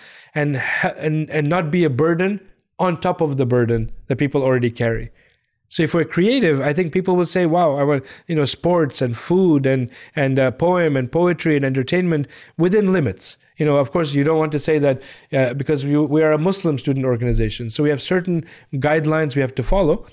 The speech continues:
but it's such minimal guidelines that generally speaking, it's very wholesome. Everybody would enjoy and nobody would be offended.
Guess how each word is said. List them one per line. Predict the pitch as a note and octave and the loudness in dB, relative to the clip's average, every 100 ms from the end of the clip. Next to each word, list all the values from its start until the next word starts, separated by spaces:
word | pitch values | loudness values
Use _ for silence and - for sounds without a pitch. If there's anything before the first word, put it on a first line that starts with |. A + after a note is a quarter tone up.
| - - - | -20 -20 -2
but | E3+ E3+ | -2 0
it's | E3 - | -4 -2
such | G#3 G3+ | -2 -2
minimal | E3+ G3 F#3+ D#3+ A#2+ | -2 0 0 0 2
guidelines | B2+ A#2+ A#2+ C#3 B2 - _ _ - | 2 0 -2 -12 -16 -20 _ _ -4
that | D3+ | -4
generally | A#2+ E3+ F#3 F#3 F3+ | 0 0 2 2 0
speaking, | - F#3 F3+ G3 G3 - _ - | 0 -2 0 -4 -4 -14 _ -6
it's | C#3 | -4
very | C#3 F3 F3 | 0 0 2
wholesome. | D3 E3+ D3+ - A2 A#2 - | 2 0 0 -2 -4 -6 -4
Everybody | F#3 F#3 E3 D#3+ D#3 | 0 2 2 2 2
would | D3 | 2
enjoy | C3+ C3+ C#3+ D#3 D#3+ - - D3 | 2 0 2 2 0 -4 -12 -4
and | C3+ | 0
nobody | D#3+ D#3+ D3+ | 2 2 2
would | D3 C3+ | 2 2
be | C#3+ | 0
offended. | B2+ A#2 E3 E3+ F3 | 0 0 2 2 0